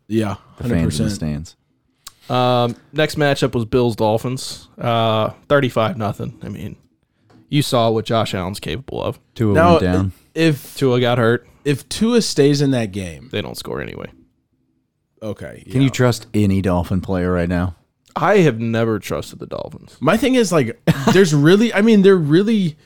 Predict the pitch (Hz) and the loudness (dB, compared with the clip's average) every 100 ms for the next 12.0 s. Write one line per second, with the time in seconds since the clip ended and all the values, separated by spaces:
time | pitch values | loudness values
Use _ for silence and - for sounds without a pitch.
0 | _ _ _ 110 156 - 131 101 131 151 | _ _ _ -2 0 2 0 4 4 6
1 | 147 101 95 104 123 87 85 - - - | 4 2 0 2 2 0 -6 -12 -14 -14
2 | _ _ _ _ 123 117 175 - 151 123 | _ _ _ _ -8 -2 -2 2 2 2
3 | 123 127 101 117 151 143 139 120 127 117 | -2 -6 -4 2 4 6 6 6 4 0
4 | - 131 127 107 127 117 139 143 143 131 | 2 2 2 0 -2 2 2 4 4 2
5 | 110 123 - 127 131 123 104 127 120 107 | 0 -2 -2 2 4 4 2 0 0 -4
6 | 104 113 117 113 110 113 113 113 107 - | -2 -2 -2 -4 -2 -2 0 0 -2 -2
7 | 113 110 107 90 98 107 95 104 104 104 | -2 -2 -4 -6 -6 -6 -4 -6 -6 -6
8 | 98 92 98 95 82 71 - _ 143 165 | -8 -8 -10 -10 -14 -14 -20 _ 0 2
9 | 170 120 156 170 180 170 - 135 127 120 | 2 2 2 4 4 4 4 2 4 4
10 | 123 127 127 - - 104 110 85 101 117 | 4 4 2 -2 -6 -2 -2 -4 -8 -4
11 | 104 131 123 135 131 127 - 95 90 | 0 0 2 2 2 2 2 2 2